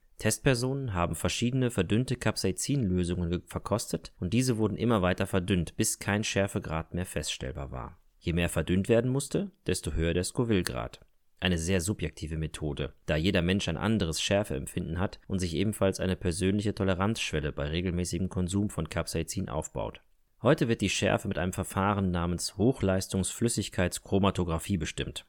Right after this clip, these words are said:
Aber das zu erklären, würde den Podcast sprengen. Vielleicht noch so viel. Reines Capsaicin hat einen Scoville-Wert von sechzehn Millionen. Einen Milliliter reinen Capsaicins müsste man mit sechzehn Millionen Milliliter Wasser, also sechzehntausend Liter Wasser verdünnen,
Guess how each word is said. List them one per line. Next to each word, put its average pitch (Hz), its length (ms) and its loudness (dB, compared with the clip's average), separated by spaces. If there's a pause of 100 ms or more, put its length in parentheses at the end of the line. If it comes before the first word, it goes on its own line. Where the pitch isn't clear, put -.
(320)
Aber - 120 0
das 104 200 2
zu 101 100 2
erklären, 92 540 2
würde 78 160 0
den 71 100 -2
Podcast - 480 -8
sprengen. - 420 -8 (140)
Vielleicht 113 320 0
noch 110 140 0
so 80 160 -4
viel. - 280 -8 (180)
Reines 127 420 2
Capsaicin 110 720 0
hat 82 80 -2
einen 82 160 -2
Scoville-Wert 98 580 2
von 87 180 0
sechzehn 95 480 0
Millionen. 87 580 0 (520)
Einen 147 300 2
Milliliter 117 480 2
reinen 110 300 0
Capsaicins - 960 -2
müsste 98 280 0
man 87 120 0
mit 92 140 -2
sechzehn 117 520 0
Millionen 98 480 2
Milliliter 98 440 2
Wasser, 78 520 0
also 85 180 0
sechzehntausend 98 960 0
Liter 87 260 -2
Wasser 87 280 -2
verdünnen, 90 500 0